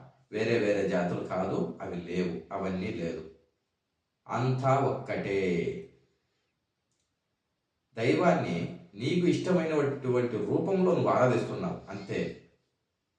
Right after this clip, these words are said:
దైవం అంతా ఒకటే. ఆ లోకమాత మహాతల్లి ఎన్నో రూపాలు ఎత్తింది,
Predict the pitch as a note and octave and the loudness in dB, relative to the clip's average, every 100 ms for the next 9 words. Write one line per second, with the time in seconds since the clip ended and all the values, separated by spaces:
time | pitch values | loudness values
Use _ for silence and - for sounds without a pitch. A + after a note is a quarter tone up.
0 | G#2 B2+ F3 D3 A#2+ A2 - - - F#2+ | -2 2 4 2 2 2 2 0 -2 -2
1 | - - - _ _ - C#3 D#3+ E3+ E3+ | -4 -10 -20 _ _ -2 4 4 4 2
2 | E3 C3+ B2 C3 C3 C#3+ - F3+ - - | 2 2 2 2 2 2 2 2 0 -2
3 | - - B2 A#2 C#3+ E3+ E3+ - - - | -8 -2 0 2 2 4 4 4 0 -2
4 | - - | -6 -8